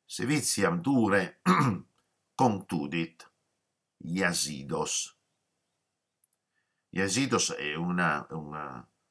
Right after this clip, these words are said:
sostantivo, eh, greco ed è un genitivo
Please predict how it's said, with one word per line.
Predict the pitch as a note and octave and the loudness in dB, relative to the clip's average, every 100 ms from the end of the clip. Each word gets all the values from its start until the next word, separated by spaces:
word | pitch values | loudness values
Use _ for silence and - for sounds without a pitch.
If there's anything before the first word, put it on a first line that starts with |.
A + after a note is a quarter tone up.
| _ _ _ | _ _ _
sostantivo, | - E2+ F2+ D#2+ G#2+ G#2 F2+ - - _ _ _ _ | -10 -6 -6 -2 0 2 2 2 -8 _ _ _ _
eh, | - - - - - - | -18 -16 -16 -18 -20 -2
greco | G#2+ B2 - G2+ F2+ - | 2 2 2 -2 -2 -4
ed | D#2+ E2+ | -6 -4
è | F#2 | -4
un | F#2 F2+ | -4 -6
genitivo | D#2+ D#2 C#2+ - F#2 D2 D#2 D2+ | -6 -8 -10 -8 -8 -6 -8 -8